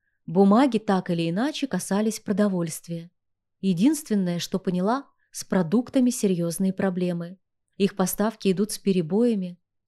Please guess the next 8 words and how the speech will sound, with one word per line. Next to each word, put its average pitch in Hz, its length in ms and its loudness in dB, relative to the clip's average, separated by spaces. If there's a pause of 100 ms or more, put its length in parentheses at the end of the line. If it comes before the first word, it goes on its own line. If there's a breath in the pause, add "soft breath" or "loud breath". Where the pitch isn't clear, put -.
(180)
Если 208 400 2
так 208 240 -2
продолжится, 196 760 -4 (340)
скоро 269 380 2
в 247 40 4
Марабатуре 226 640 0
начнется 175 580 -6
голод. 160 540 -6